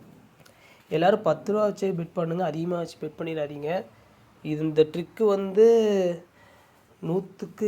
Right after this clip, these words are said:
எழுபது பர்சன்டேஜ் ஒர்க் ஆகும். அதுக்குன்னு இதுவே சும்மா விளையாண்டா நம்ம தோத்து தாங்க போவோம். அதனால மாத்தி மாத்தி விளையாட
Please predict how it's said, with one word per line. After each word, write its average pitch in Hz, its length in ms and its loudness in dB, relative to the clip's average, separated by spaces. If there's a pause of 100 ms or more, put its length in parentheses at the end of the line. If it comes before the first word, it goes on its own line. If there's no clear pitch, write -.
எழுபது 180 340 0
பர்சன்டேஜ் 190 500 -6
ஒர்க் 165 200 -4
ஆகும். 175 440 0
அதுக்குன்னு 156 400 -2
இதுவே 180 540 -4
சும்மா 170 520 -8 (300)
விளையாண்டா 160 320 -2 (260)
நம்ம 139 160 -8 (100)
தோத்து 151 220 -10
தாங்க 160 300 -8
போவோம். 151 420 -6 (120)
அதனால 156 360 -6 (560)
மாத்தி 156 320 0
மாத்தி 175 200 -2
விளையாட 160 500 0